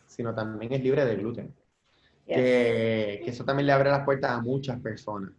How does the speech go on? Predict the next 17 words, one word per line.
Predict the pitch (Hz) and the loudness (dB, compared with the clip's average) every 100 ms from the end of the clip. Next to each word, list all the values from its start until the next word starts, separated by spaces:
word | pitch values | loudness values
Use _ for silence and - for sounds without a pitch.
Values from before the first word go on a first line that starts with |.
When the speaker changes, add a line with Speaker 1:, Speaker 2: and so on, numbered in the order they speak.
| _ | _
Speaker 2:
Sí. | _ - | _ -2
Speaker 1:
Eh, | 180 120 120 117 - - | 0 2 2 0 0 -6
y | |
contiene | 139 151 151 151 | 0 0 2 2
azúcar, | 175 165 135 113 151 165 - | 2 0 0 0 -2 -6 -14
tengo | - 107 | -10 -8
que | 110 | -6
hacer | 113 117 | -6 -4
la | 120 | -2
salvedad, | 131 139 147 110 104 69 - - _ _ | 0 2 2 2 -2 -8 -14 -20 _ _
pero | 139 135 131 131 123 120 117 127 | 6 8 8 6 6 4 2 2
dentro | 143 139 139 139 131 | 2 2 2 2 2
de | 123 | 2
todo, | 127 175 160 104 104 - _ _ _ _ _ _ | 4 6 6 4 -4 -12 _ _ _ _ _ _
eh, | 127 127 120 - | 2 4 4 2
es | 139 | -2
un | 151 165 | -2 -4